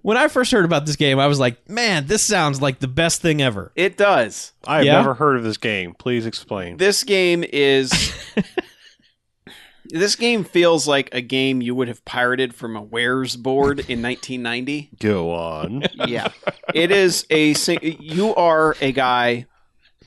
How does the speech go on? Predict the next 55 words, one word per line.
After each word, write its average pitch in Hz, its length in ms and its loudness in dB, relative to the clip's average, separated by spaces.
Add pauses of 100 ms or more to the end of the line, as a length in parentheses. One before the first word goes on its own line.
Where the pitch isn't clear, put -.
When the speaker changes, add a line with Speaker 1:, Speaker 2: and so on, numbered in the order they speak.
Speaker 1:
Mm-hmm. 127 200 -6
Speaker 2:
who 139 320 4
is 131 160 0
fed 156 220 4
up 151 180 2
that 139 160 2
his 123 180 -6
neighbors 127 320 -2
are 120 80 -10
still 131 220 -6
partying 123 360 -2
at - 120 -10
three 131 160 -6
in 123 80 -4
the 117 40 -6
morning. 110 540 -8
So 147 160 -8
Speaker 1:
Yeah. 127 60 -4
Speaker 2:
his 127 160 -8
response 156 440 -2
is 135 120 -8
not 135 160 -2
to - 60 -20
call 127 200 -2
the 120 60 -6
cops. 110 480 -6
It 135 100 -6
is 135 120 -6
to 135 100 -12
go 127 160 0
over 117 200 -4
and 110 140 -8
murder 113 300 -6
every 113 240 -8
one 110 160 -8
of 104 100 -12
the 107 60 -14
people 110 260 -12
in 107 60 -14
the 104 60 -16
party. - 360 -14 (920)
Speaker 3:
Huh. 156 520 -2 (160)
Speaker 2:
It 131 140 -2
is 127 120 -4
done 170 260 2
as 139 240 0
a 127 120 -2
single 165 340 0
screen 143 640 -2 (1400)
with 123 300 -2
a 117 140 -2
set - 340 -4
map 139 320 -4
layout 160 440 0
Speaker 1:
Mm-hmm. 131 320 -4